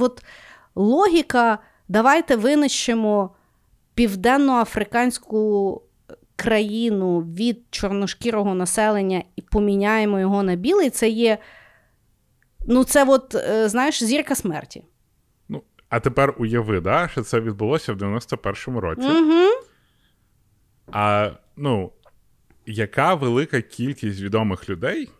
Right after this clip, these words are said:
Speaker 2: насправді з Південно-Африканської Республіки? Той самий Ілон Маск,
Speaker 1: Та.
Speaker 2: який в дитинстві зростав от в такому соціумі.
Speaker 1: Да.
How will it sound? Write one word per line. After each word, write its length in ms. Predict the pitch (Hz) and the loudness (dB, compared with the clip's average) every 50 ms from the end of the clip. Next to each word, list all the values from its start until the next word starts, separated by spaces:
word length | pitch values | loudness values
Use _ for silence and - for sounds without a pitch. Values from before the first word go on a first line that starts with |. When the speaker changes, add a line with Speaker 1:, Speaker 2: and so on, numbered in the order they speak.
| _ _ _ _ _ _ | _ _ _ _ _ _
Speaker 2:
насправді 800 | - 113 104 - - - 104 101 104 104 113 127 151 160 170 165 | -8 -8 -8 -8 -6 -4 -2 -2 -2 -2 -4 -6 -6 -6 -6 -6
з 400 | 151 139 151 156 156 147 143 143 | -6 -4 -2 0 0 0 0 -2
Південно-Африканської 840 | 139 - 120 104 107 104 98 95 - - - 107 92 - - - 98 | -4 -6 -6 -4 -2 -2 -4 -4 -6 -6 -6 -6 -6 -6 -6 -6 -6
Республіки? 640 | 113 - - - 107 82 71 69 69 - _ - - _ _ _ _ _ _ _ _ _ _ _ _ _ _ _ _ _ - 110 104 - | -6 -8 -8 -10 -10 -10 -10 -12 -16 -18 _ -20 -20 _ _ _ _ _ _ _ _ _ _ _ _ _ _ _ _ _ -20 -20 -8 -4
Той 180 | - 107 98 | -2 -2 -2
самий 500 | 92 - - 117 113 113 113 110 104 - - _ _ _ | -2 -2 -2 0 0 0 0 -2 -4 -6 -12 _ _ _
Ілон 360 | 123 120 113 113 127 143 135 | -4 -2 0 2 0 0 0
Маск, 360 | 131 123 101 87 85 - - _ _ _ _ | 0 0 0 -2 -2 -6 -10 _ _ _ _
Speaker 1:
Та. 360 | - 269 302 359 403 440 349 | 2 4 6 6 6 6 4
Speaker 2:
який 180 | 220 - 233 226 | 4 0 -2 -4
в 80 | - | -4
дитинстві 840 | - 104 110 107 - - 151 180 226 226 - - - 123 107 - - - | -2 0 0 0 0 0 -2 -2 -2 -4 -6 -6 -6 -4 -4 -4 -4 -6
зростав 760 | 101 104 101 98 101 101 - - - 120 139 175 - - _ - 120 104 98 | -6 -4 -4 -4 -4 -4 -6 -6 -4 -2 -2 -2 -4 -6 _ -8 -8 -6 -4
от 240 | 95 101 117 - - | -4 -4 -4 -4 -6
в 40 | |
такому 440 | - - 131 - - 98 98 101 110 | -6 -8 -6 -2 -2 -2 -2 -2 -4
соціумі. 580 | - - 165 147 120 - - - 95 87 82 - | -4 -4 -4 -4 -4 -4 -6 -6 -6 -6 -4 -2
Speaker 1:
Да. 320 | 208 208 208 208 196 196 | 0 0 2 0 -2 -4